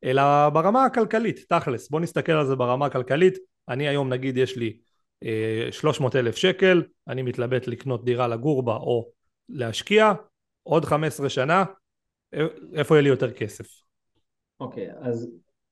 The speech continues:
Speaker 2: בוא, בוא נלך לזה, ברמה המספרית, אי אפשר לחלוק על זה, בסדר? אה,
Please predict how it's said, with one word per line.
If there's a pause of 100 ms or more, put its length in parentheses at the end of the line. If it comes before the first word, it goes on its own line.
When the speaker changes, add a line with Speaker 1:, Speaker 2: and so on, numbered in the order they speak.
(120)
Speaker 2:
בוא,
בוא
נלך
לזה,
ברמה
המספרית, (320)
אי
אפשר
לחלוק
על
זה, (580)
בסדר? (220)
אה,